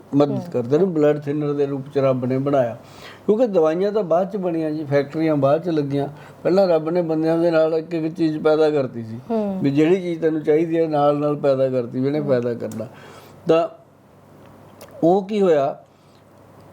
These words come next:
Speaker 1: ਜਦੋਂ ਤੁਹਾਨੂੰ ਕਿਸੇ ਨੂੰ ਇੱਦਾਂ ਦੀ ਕੋਈ ਪ੍ਰੋਬਲਮ ਆਉਂਦੀ ਹੈ, ਤਾਂ ਇਹਦੇ ਨਾਲ ਥੋੜ੍ਹਾ ਜਿਹਾ ਤੁਸੀਂ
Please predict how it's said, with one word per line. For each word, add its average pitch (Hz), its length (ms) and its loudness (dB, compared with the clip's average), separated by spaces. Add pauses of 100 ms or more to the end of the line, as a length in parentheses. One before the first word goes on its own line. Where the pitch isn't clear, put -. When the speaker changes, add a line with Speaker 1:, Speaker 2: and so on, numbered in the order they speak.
(240)
Speaker 1:
ਜਦੋਂ 170 280 2
ਤੁਹਾਨੂੰ 202 280 -2
ਕਿਸੇ 170 240 -4
ਨੂੰ 165 120 0
ਇੱਦਾਂ 147 220 0
ਦੀ 151 120 -2
ਕੋਈ 147 140 -2
ਪ੍ਰੋਬਲਮ 135 440 0
ਆਉਂਦੀ 120 300 -2
ਹੈ, 175 60 4
ਤਾਂ 175 160 0
ਇਹਦੇ 165 320 -2
ਨਾਲ 147 260 2
ਥੋੜ੍ਹਾ 185 400 0
ਜਿਹਾ 151 140 2
ਤੁਸੀਂ - 360 -4